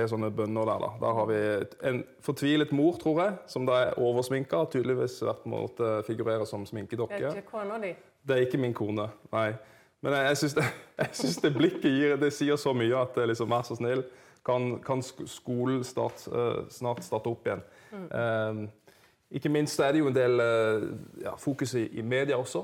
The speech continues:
Speaker 1: om hvor krevende dette er. Hva, hva råder du, eh, altså, hvorfor er det så vanskelig?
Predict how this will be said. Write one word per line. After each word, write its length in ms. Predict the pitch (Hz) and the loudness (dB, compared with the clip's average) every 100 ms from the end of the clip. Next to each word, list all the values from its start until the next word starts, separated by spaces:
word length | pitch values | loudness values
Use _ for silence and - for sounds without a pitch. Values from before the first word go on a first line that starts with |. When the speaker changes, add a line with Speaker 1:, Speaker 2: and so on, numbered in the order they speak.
| 180 | -6
Speaker 1:
om 160 | 131 123 | -6 -6
hvor 80 | 117 | -4
krevende 320 | 120 107 113 | -4 -2 -2
dette 300 | 110 - 113 | -4 -2 -4
er. 80 | 127 - - | -4 -12 -18
Hva, 500 | - 131 175 190 196 - - - | -8 0 2 2 0 -2 -8 -8
hva 240 | 139 165 131 | 0 2 2
råder 460 | 131 135 139 156 151 | 4 2 2 0 2
du, 80 | 127 110 107 | 0 0 0
eh, 460 | 104 107 107 107 110 98 - - - | 0 -2 -2 -4 -6 -8 -12 -12 -12
altså, 220 | 131 147 135 127 _ _ - 143 | -6 -4 -4 -8 _ _ -10 -2
hvorfor 400 | 196 - 214 170 | -2 -2 -4 -2
er 80 | |
det 60 | 175 | 0
så 80 | 147 | -2
vanskelig? 300 | 127 - | -4 -4